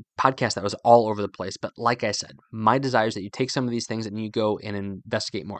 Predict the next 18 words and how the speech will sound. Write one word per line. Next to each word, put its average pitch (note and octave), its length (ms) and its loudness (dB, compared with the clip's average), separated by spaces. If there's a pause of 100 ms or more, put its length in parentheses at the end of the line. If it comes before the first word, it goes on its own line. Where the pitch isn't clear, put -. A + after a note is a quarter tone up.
There's B2 220 0
articles C3+ 320 2
on A#2 100 2
castingacross G#2+ 640 0
dot G2+ 160 -6
com C#3+ 180 4
about D3 260 6
steelheading, D3 480 0 (260)
and A#2 100 -4
I A2 60 0
think F3 200 -4
in A#2 100 -6
some D3+ 200 0
of A#2+ 80 -2
them G2+ 260 -2
there A2 280 0
are G2+ 400 2
some G2+ 280 -6